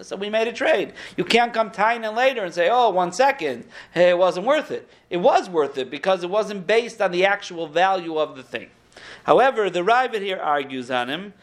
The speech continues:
and the Ravid says no, because the Ravid says that this is not, there's, there's, there's a concept of Peres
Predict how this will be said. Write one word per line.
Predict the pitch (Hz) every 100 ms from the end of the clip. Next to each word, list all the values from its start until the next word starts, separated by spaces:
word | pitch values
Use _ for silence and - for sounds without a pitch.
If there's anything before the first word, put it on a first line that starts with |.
| - _
and | 131
the | 139
Ravid | 170 214 214
says | 196 185
no, | 190 247 - - _ _ _
because | - 143 135
the |
Ravid | 147 185 208 190
says | 180 240 233 185 175 - _ _ -
that | 147 160 156 156 160
this | 170
is | 170
not, | 180 226 220 - -
there's, | 165 160 147 -
there's, | 160 151 131
there's | 147 139
a |
concept | 139 202 208 175 147
of | 151 -
Peres | 190 214 185 160